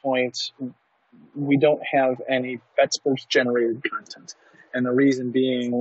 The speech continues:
one, we want our users to generate the conversation. We want our users to generate the blogs and crowdsource that to get as much expertise as possible, um, from, from the gamblers who are successful or gamblers that want to create their name there.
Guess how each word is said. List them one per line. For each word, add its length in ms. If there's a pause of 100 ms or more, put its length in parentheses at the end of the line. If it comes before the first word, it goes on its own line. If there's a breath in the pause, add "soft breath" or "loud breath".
(100)
one, 400
we 100
want 200
our 100
users 440
to 80
generate 340
the 60
conversation. 680
We 80
want 160
our 60
users 400
to 80
generate 360
the 60
blogs 500 (300)
and 140
crowdsource 600
that 240
to 100
get 240 (340)
as 80
much 300 (240)
expertise 580
as 120
possible, 680 (380)
um, 560 (140)
from, 400 (140)
from 200
the 60
gamblers 440
who 160
are 200 (160)
successful 760
or 380 (260)
gamblers 380
that 120
want 300
to 100
create 400
their 140
name 280
there. 200